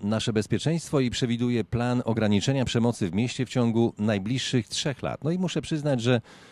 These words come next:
to bardzo szczera zresztą konferencja prasowa i bardzo szczery plan, bo według mnie ten plan, czy też program, jak to woli, to nic innego jak przyznanie się burmistrz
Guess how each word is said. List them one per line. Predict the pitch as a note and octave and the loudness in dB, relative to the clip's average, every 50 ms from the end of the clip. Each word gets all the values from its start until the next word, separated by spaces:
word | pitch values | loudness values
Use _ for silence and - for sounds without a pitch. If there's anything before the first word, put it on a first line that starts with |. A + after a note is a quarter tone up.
| - - - - - - _ _ - | -20 -20 -20 -20 -20 -20 _ _ -2
to | - B2 | -2 0
bardzo | B2 A#2+ G#2+ A#2+ | 0 0 -2 -4
szczera | A2 - - - F3 - G#2 F2+ | -4 -4 -2 -2 0 0 0 0
zresztą | F2 F#2+ F2+ - A2 F#2 | 0 0 0 2 0 0
konferencja | - G2 F2+ - G2+ F2 F2+ F#2 - G2 E2+ | 2 2 0 2 2 2 2 0 0 -2 -2
prasowa | F2 E2+ - - A#2+ A#2 A#2 G2+ | -2 -2 -2 -2 -2 0 0 0
i | F2 | 0
bardzo | D#2 F#2+ F2+ E2 F#2 F2 | 0 0 0 0 -2 -4
szczery | - - - F#3+ E3+ C#3+ G#2 | -4 -2 -2 0 0 0 0
plan, | - G2 F#2 G2 A2 A2+ G2 | 0 -2 0 0 0 0 0
bo | G2+ G2 F2 D#2 | 0 0 0 0
według | E2+ F#2+ G#2+ B2+ - - | 0 0 0 0 -2 0
mnie | G#2 F#2 G2 G#2+ | 0 0 0 0
ten | - G2+ F#2+ F2+ | 0 0 0 0
plan, | - G2 F#2+ G2 G#2 A2 A#2 | 0 0 0 0 0 0 -2
czy | - - | -2 -2
też | F2+ G2 F2 - | -2 -2 -4 -4
program, | - - A#2 G#2+ G2 F#2+ F2+ E2+ | 0 2 4 4 4 4 2 2
jak | F2 E2+ E2 - | 0 0 -2 -2
to | - G2 | -2 0
woli, | E2+ E2 D#2+ F2 G#2 | 2 2 2 0 0
to | - G#2 F#2+ F2+ | 0 0 0 2
nic | F2+ G#2 G#2 - - | 2 0 0 0 0
innego | A#2+ A2 A2 G#2 G#2+ A2+ A#2 | 0 2 2 2 4 4 4
jak | A2 G#2+ G#2+ A2 - - - - - - - - | 4 4 2 0 -2 -8 -20 -20 -20 -20 -20 -12
przyznanie | - - E3+ D3 D#3+ E3+ D#3 C#3+ B2+ A2 | -4 -2 0 2 4 6 6 6 6 4
się | - - A2+ F#2 E2+ | 4 2 2 2 4
burmistrz | D#2+ G2+ G#2 G2+ G2 G2+ F#2+ F2 - - - - | 4 4 4 4 4 4 2 2 -2 -6 -2 0